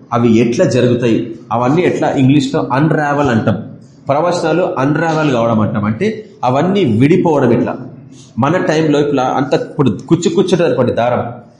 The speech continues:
అవన్నిటిని విడదీస్తే ఎట్లుంటది? అన్ని రిలీజ్ అయిపోతాయి కదా, దాన్ని అన్రావెలింగ్ అంటారు ఇంగ్లీష్లో. కాబట్టి ఈ ప్రవచనము అన్రావెల్ అయ్యే టైంకి మనం ఉన్నాం exactly.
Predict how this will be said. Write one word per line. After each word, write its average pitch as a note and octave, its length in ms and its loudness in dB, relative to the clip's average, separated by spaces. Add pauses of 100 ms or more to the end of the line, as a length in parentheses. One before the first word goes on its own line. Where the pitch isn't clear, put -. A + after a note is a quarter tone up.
(120)
అవన్నిటిని F3+ 540 0
విడదీస్తే E3 460 2
ఎట్లుంటది? G3 400 -2 (1040)
అన్ని G3+ 240 2
రిలీజ్ F3 360 4
అయిపోతాయి C#3+ 360 2
కదా, G2+ 200 -2 (440)
దాన్ని D#3 200 2
అన్రావెలింగ్ D3+ 840 0
అంటారు G2+ 220 0
ఇంగ్లీష్లో. G2+ 440 2 (400)
కాబట్టి D3+ 560 0 (120)
ఈ C3 80 4
ప్రవచనము C#3 840 0
అన్రావెల్ F3+ 720 0
అయ్యే C3+ 300 0
టైంకి B2 320 0
మనం A2 260 2
ఉన్నాం A2+ 260 4
exactly. F#2+ 520 -2